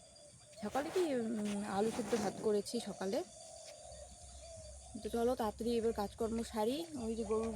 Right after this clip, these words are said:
গরুকে দেওয়া হয়ে গেছে, বুধিকে মাত্র দিয়ে আসলাম। চলো, আমার জামা কাপড় ধুতে হবে, বাসন মাজতে হবে, অনেক কাজ বাকি আছে এখনও। বুধির যেখানে থাকে গোবর ফালানো হয়নি।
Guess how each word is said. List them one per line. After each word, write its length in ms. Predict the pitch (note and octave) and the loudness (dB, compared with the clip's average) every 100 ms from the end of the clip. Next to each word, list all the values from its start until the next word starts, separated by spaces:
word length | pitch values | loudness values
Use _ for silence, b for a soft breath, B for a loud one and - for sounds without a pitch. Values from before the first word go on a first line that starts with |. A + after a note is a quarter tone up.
| G#3+ | -2
গরুকে 360 | G#3+ A3 A#3+ | -2 -2 -2
দেওয়া 240 | G#3 G#3 A3 | 2 4 4
হয়ে 240 | A3+ A3 | 2 2
গেছে, 280 | A3 A3 B3 | 2 2 0
বুধিকে 380 | G#3+ G3+ G#3 A3 | 0 -2 0 0
মাত্র 320 | G3+ - A#3+ | 0 -2 -2
দিয়ে 220 | G3+ G#3 | 2 0
আসলাম। 340 | G#3 - C4 A#4+ - - - - - - - - | 0 0 -2 -2 -8 -14 -14 -14 -14 -12 -12 -4
চলো, 200 | G#3 G#3 | 0 0
আমার 200 | G3 A3 | 2 2
জামা 240 | G#3+ G3+ | 4 4
কাপড় 180 | G#3 A3+ | 4 2
ধুতে 220 | - - | 2 0
হবে, 280 | A#3 A3+ B3+ | 0 6 6
বাসন 300 | A3 F#3+ A3+ | 6 2 0
মাজতে 340 | A3+ A3+ - B3 | -2 -2 -4 -2
হবে, 220 | B3 C4 | 2 2
অনেক 460 | A3 G3+ A#3 B3+ B3+ | 2 2 2 2 0
কাজ 200 | A3+ G#3+ | 0 2
বাকি 300 | G3+ F#3+ G#3+ | 0 -2 -4
আছে 240 | G#3 - B3+ | -4 -2 0
এখনও। 520 | G#3 - G#3+ G#3+ A3+ | 0 -4 -4 -2 -2
বুধির 720 | G3 G#3 F#3+ A#3+ A3+ G#3+ G3+ | -2 -4 -2 -2 -2 -6 -4
যেখানে 220 | A3 A#3 A#3 | -2 0 -2
থাকে 320 | G#3+ F#3+ A3+ | -2 0 2
গোবর 280 | F#3+ F#3+ A3 | 4 4 4
ফালানো 400 | A3 G#3 A3+ A#3 | 4 0 2 0
হয়নি। 380 | A3+ A#3+ C4 | 2 2 2